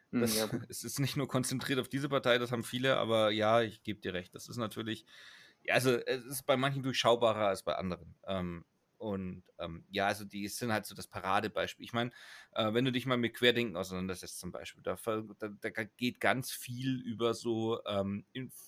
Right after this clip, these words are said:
Speaker 2: Weiterbildung und Fortbildung und Informationen über Drittkanäle, äh, wo du ganz klar siehst, äh, die, die, die, die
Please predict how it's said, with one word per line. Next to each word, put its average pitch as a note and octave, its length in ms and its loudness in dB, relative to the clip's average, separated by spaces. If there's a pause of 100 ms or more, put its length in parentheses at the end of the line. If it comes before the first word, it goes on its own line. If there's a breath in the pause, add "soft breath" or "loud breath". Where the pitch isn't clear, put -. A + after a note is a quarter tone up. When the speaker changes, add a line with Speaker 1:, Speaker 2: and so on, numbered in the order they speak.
(100)
Speaker 2:
Weiterbildung B2 640 2
und A#2 100 -4
Fortbildung B2+ 560 0
und A2 80 -6
Informationen B2 720 -4
über A2+ 200 -4
Drittkanäle, C3 880 0 (520 loud breath)
äh, A#2 160 4
wo A#2+ 120 2
du A#2+ 80 0
ganz A#2 340 0
klar G#2 360 0
siehst, B2 760 -8
äh, A2 320 2 (400)
die, A#2 240 -2 (200)
die, A#2 100 -10
die, G#2+ 220 -6
die - 160 -14